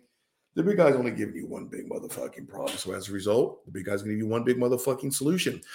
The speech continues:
Thinking that all atheists think alike, shut the fuck up. We don't, obviously. The only thing that binds us together is our non-belief in a God, period, end of story. You can buy into a whole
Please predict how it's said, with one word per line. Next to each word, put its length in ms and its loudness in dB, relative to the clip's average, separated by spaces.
Thinking 260 6
that 160 12
all 320 12
atheists 540 0
think 180 4
alike, 420 6
shut 300 4
the 80 0
fuck 320 -2
up. 240 -10
We 100 -2
don't, 200 -4
obviously. 460 -4
The 80 6
only 140 10
thing 100 8
that 300 8
binds 440 6
us 220 8
together 580 4
is 340 6
our 360 4
non-belief 760 2
in 120 2
a 60 4
God, 440 -6
period, 760 0
end 200 0
of 100 0
story. 520 -2
You 180 8
can 220 4
buy 200 10
into 380 4
a 60 4
whole 1040 10